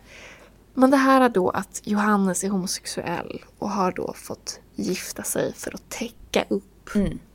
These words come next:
Speaker 2: För att,
Speaker 1: Här.
Speaker 2: ja, ha ett alibi, för att det är
Speaker 1: Ja.
Speaker 2: konstigt att han inte är gift.
Speaker 1: Jag tycker att det här är fascinerande av,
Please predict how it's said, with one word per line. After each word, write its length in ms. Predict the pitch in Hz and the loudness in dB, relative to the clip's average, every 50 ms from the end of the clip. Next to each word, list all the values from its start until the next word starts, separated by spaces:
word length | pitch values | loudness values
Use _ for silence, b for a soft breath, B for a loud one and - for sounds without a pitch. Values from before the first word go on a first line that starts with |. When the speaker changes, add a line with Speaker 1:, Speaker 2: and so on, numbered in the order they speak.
| _ - - - | _ -20 -8 0
Speaker 2:
För 160 | - 190 175 | 2 4 6
att, 180 | 175 175 175 - | 4 4 2 0
Speaker 1:
Här. 180 | - - - | -2 0 4
Speaker 2:
ja, 180 | - 202 175 - | 6 6 6 6
ha 120 | 170 170 190 | 4 2 2
ett 100 | 185 - | 4 4
alibi, 460 | 170 165 156 160 160 170 220 214 - | 4 4 4 2 0 2 2 2 2
för 80 | - 175 | 0 -4
att 40 | 170 | -4
det 60 | 170 | -2
är 40 | - - | -2 -2
Speaker 1:
Ja. 60 | 196 | -2
Speaker 2:
konstigt 380 | 160 151 151 147 - - 165 - | -2 -2 -4 -6 -6 -6 -4 -4
att 120 | 170 165 | -4 -6
han 80 | 165 165 | -6 -8
inte 180 | 160 156 160 | -8 -6 -6
är 40 | 165 | -6
gift. 500 | 175 202 - - - - - - - - _ _ - | -6 -6 -6 -8 -12 -18 -16 -16 -18 -18 _ _ -2
Speaker 1:
Jag 120 | - 240 | -2 0
tycker 180 | - 277 269 294 | 2 2 0 2
att 40 | 277 | 2
det 60 | 277 | 2
här 80 | 254 226 | 2 2
är 60 | - | 0
fascinerande 640 | - 208 - - 202 233 214 196 190 180 190 - - - | -2 -6 -4 -4 -4 -2 0 0 0 0 0 -2 -4 -6
av, 440 | - - - - - - - - | -6 -2 0 0 2 0 0 -2